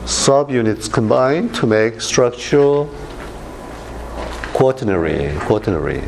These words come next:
Okay, so, so that's the structure, uh, story of the proteins.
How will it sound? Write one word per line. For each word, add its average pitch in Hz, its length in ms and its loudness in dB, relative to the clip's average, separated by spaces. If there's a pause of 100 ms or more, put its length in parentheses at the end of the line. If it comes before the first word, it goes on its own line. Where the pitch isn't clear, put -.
(180)
Okay, 139 380 0
so, - 320 -4 (2250)
so - 120 -4
that's 101 220 2
the - 100 -4
structure, 123 520 2
uh, 113 160 2
story 113 360 2
of 92 240 4
the 85 80 0
proteins. 87 840 0